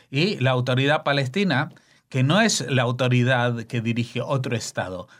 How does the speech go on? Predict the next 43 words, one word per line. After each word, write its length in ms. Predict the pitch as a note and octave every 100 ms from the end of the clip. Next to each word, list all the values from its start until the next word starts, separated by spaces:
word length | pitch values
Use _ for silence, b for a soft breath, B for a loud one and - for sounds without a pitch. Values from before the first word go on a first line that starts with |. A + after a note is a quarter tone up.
| b
sino 380 | b B2+ B2+ D3
que 260 | C#3+ B2+ A#2
dirige 560 | B2+ C3+ F3 - F#3+ F3+
una 240 | D#3+ D#3+
autonomía 960 | C#3 C3 B2+ C3 B2+ B2 C#3 G3 F#3 C3+
dentro 420 | C3 B2+ A#2 A2
de 80 | A#2
un 120 | B2+
Estado, 580 | G2+ - G2 G2+ F#3 A3 B B B
se 160 | - C#3
atribuya 800 | B2+ C#3 C#3 E3 G3+ G3+ G3 A3
no 160 | E3+ D#3+
solamente 840 | D#3+ D#3+ E3 E3+ E3+ E3+ D#3+ C3 B B -
la 140 | C3
capacidad 580 | C3 C3 B2+ C3 C3 C#3+
de 120 | C3+
no 160 | D3 E3
condenar, 480 | D#3+ C#3+ D3 F#3+ G3+
sino 300 | D#3+ D3+ D#3
de 120 | C3
festejar 680 | B2+ A#2+ - A2 - F#3 F3
y 180 | B2+
glorificar 840 | B2+ A#2+ A#2 A2+ - A2 D#3+ F#3+ G#3+ B B B -
la 160 | A#2
figura 460 | A2 B2+ D3+ G#3 E3+
de 220 | C3 B2
un, 200 | A#2 B2+
de 120 | B2
un 140 | B2+ C#3+
asesino. 560 | B2+ A#2 - G#3 C#3+ - B B B
Y 60 | B2+
a 100 | C3
todos 240 | F3+ F3+
estos 320 | F#3 F3+ F3
asesinos, 680 | F3+ - E3+ G#3+ G#3+ G#3+ A#3+
pues, 140 | F3+ C3
¿qué 140 | F3+
pasa 360 | F3+ F#3 F3 E3+
luego? 480 | G3+ G#3 F#3 B2 A2
Pues 280 | A2 G#2+ G#2+
que 120 | G#2+
les 180 | G2+ F#2
dan 580 | D3 D3 C3+ B2+ B2